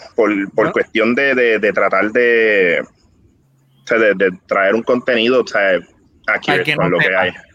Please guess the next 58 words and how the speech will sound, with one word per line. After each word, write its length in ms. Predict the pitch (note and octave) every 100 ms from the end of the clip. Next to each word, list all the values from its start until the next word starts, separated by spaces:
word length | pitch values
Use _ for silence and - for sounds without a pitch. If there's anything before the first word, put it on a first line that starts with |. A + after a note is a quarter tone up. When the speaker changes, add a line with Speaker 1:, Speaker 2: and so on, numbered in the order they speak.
| _ _ _
Speaker 3:
para 180 | C#3 C3
que 120 | C#3
no 100 | C#3+
sepa, 420 | C#3+ C3+ A#2+ G#2
¿cómo 240 | - B2+ C#3
se 100 | D3
llama 220 | C#3+ D3
ese 160 | C#3+ B2+
podcast 340 | C3 C3 B2+
de 120 | A#2
Magic? 320 | A2 G2 F#2+ - _ _ _ _ _ _
Speaker 1:
La 160 | A#2+ G#2+
Comandancia. 800 | G#2 G#2 G2 G#2 G2+ - - - _ _ _ _
Speaker 3:
Ok. 140 | - - - _ _ _ _ -
Speaker 1:
Ok. 140 | F#2 A2+
Speaker 2:
Ok. 120 | C3+
Speaker 1:
Eh, 200 | C3+ C3+ B3 - - -
este, 280 | G#2+ - G#3
ese 180 | - A#2
es 40 |
el, 180 | A#2 A#2
el 160 | A2 A2
podcast 360 | A#2+ - A#2+
que 140 | - A#2+
tengo 420 | B2 B2 B2 A#2+
de, 680 | A#2+ A2+ A2 G#2+ G#2 G2 -
este, 360 | F#2+ - G#2 G2
donde 240 | F#2+ G2
se 160 | F#2+ G2+
habla 240 | F#2+ A2+
de 240 | A2+ A2 G#2+
Magic 400 | B2+ C3+ B2+ A2
y 100 | B2+
esto. 360 | D3+ - A2+ -
Ahora, 400 | C3+ B2+ G#2+ F#2+
claro, 260 | A2+ A2+
esta 200 | G2 B2
semana 320 | - C3+ C#3
pasada 480 | C#3 C3 D3 C#3+ -
y 220 | G2+ F2 F#2
esta, 340 | - - F2+
de 120 | E2
hecho, 280 | A#2 - F2+
yo 200 | D#2 F2
ahorita 440 | E2+ F#2 G2 A2 G#2
pensaba 600 | G2+ F#2+ A2 A2+ G2+ F#2+
tirarme 400 | G2+ G2 G#2+ G#2+
el 60 |
episodio 500 | G#2 F#2+ - G#2+ G#2+
solo 320 | - A2+ G#2+
sin, 340 | G2+ G2 F2+ E2
sin 140 | F#2+
el 100 | F2
partner 380 | - F#2 G2 G#2
que 160 | - G#2+
tengo 260 | A2+ A2+
ahí 160 | A2 G2+
porque 280 | G2+ F2